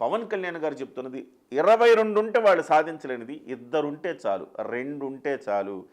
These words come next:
నేను కేంద్రాన్ని కూడా ప్రశ్నిస్తాను, అదేదో నేను ఎన్డీఏలో ఉన్నాను కాబట్టి రాష్ట్ర ప్రయోజనాల కోసం రాజీ పడే ప్రసక్తే లేదు. స్టీల్ ప్లాంట్ను కూడా ఆపగలిగాను, కానీ ఎన్ని రోజులు ఆపగలుగుతానో నాకు తెలియదు, but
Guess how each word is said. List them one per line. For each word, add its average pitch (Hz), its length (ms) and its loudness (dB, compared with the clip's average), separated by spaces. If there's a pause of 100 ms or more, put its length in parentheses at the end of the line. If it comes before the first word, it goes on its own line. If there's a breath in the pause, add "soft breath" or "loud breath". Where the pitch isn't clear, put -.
(360 soft breath)
నేను 220 300 2
కేంద్రాన్ని 277 600 4
కూడా 233 140 4
ప్రశ్నిస్తాను, 214 800 -2
అదేదో 175 340 0
నేను 190 160 -4
ఎన్డీఏలో 208 440 2
ఉన్నాను 196 320 -2
కాబట్టి 170 360 0
రాష్ట్ర 196 380 0
ప్రయోజనాల 180 580 -2
కోసం 165 360 -6 (340 loud breath)
రాజీ 190 480 8
పడే 180 260 4
ప్రసక్తే 151 520 -4
లేదు. 120 400 -4 (300 loud breath)
స్టీల్ 233 420 -4
ప్లాంట్ను 202 400 0
కూడా 190 160 4
ఆపగలిగాను, 147 1200 2 (240)
కానీ 135 240 -4
ఎన్ని 202 280 -4
రోజులు 208 400 2
ఆపగలుగుతానో 156 680 0
నాకు 120 240 -8
తెలియదు, 131 280 -8
but 156 440 -2